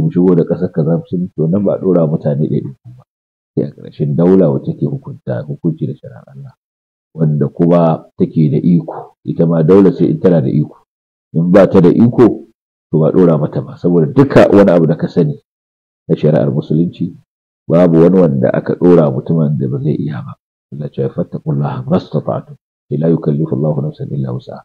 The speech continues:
Saboda haka mummunar fahimta ce wani ya ce wai ba a jihadi. Kalmar jihadin ya ƙuntata ta a cikin faɗa na makami shi ne kawai jihadi.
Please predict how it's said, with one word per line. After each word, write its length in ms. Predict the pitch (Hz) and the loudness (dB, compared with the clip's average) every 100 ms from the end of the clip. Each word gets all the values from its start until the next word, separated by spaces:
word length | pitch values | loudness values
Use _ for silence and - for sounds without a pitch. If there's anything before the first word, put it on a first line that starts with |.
| _ _ _ _ - | _ _ _ _ -2
Saboda 180 | 104 98 | 2 2
haka 160 | 98 101 | 2 2
mummunar 540 | 85 85 98 113 110 110 107 101 - - _ _ _ | 2 2 4 6 6 6 4 0 -6 -20 _ _ _
fahimta 460 | - 113 113 - 160 | 0 4 4 4 0
ce 280 | - 85 - - | 0 -2 -2 -2
wani 200 | 90 95 | 2 4
ya 60 | 80 | 4
ce 100 | 92 | 4
wai 160 | 85 85 | 4 4
ba 140 | 92 | 4
a 80 | 78 | 2
jihadi. 500 | 67 67 76 - - | -2 -2 -2 -4 0
Kalmar 320 | 104 110 104 151 | 4 6 4 4
jihadin 420 | 85 107 98 90 | 4 4 4 4
ya 140 | 98 | 2
ƙuntata 600 | 98 110 117 92 - 92 87 | 2 2 2 2 2 2 2
ta 200 | 92 85 _ _ _ _ - | 0 -2 _ _ _ _ -12
a 40 | |
cikin 360 | - 92 101 95 | -6 0 0 2
faɗa 300 | 104 98 85 | 2 2 2
na 100 | 80 | 4
makami 500 | 92 - 101 95 98 | 2 4 4 6 4
shi 120 | 101 101 | 6 4
ne 100 | 80 | 6
kawai 240 | 104 82 | 4 4
jihadi. 360 | 76 76 76 | 2 -2 -2